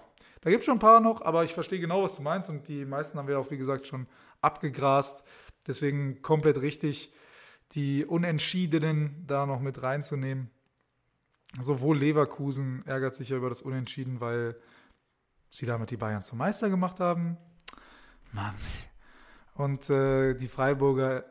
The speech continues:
hätten natürlich mit den, äh, drei Punkten da ein Ausrufezeichen in Richtung Champions League setzen können. Also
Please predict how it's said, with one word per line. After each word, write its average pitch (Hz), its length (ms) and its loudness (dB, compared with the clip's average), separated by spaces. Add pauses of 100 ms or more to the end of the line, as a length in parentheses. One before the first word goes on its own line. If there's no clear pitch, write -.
(260)
hätten 135 280 -6
natürlich 135 540 -2
mit 131 180 -6
den, 131 460 -4
äh, 120 400 -8 (100)
drei 127 300 2
Punkten 139 600 -4 (400)
da 120 160 -8
ein 131 80 -8
Ausrufezeichen 131 760 -4
in 123 100 -6
Richtung 123 280 -8
Champions 127 400 -6
League 117 100 -10
setzen 123 300 -6
können. 117 200 -8
Also 160 300 4